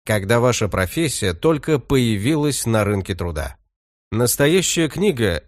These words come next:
аргументированно утверждает, что новые времена в сфере занятости требуют от наёмных работников особого, нового рода жестокосердия.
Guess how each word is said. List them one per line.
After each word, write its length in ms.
аргументированно 1040
утверждает, 880
что 360
новые 440
времена 480
в 20
сфере 460
занятости 800
требуют 500
от 160
наёмных 580
работников 840
особого, 800
нового 540
рода 460
жестокосердия. 1300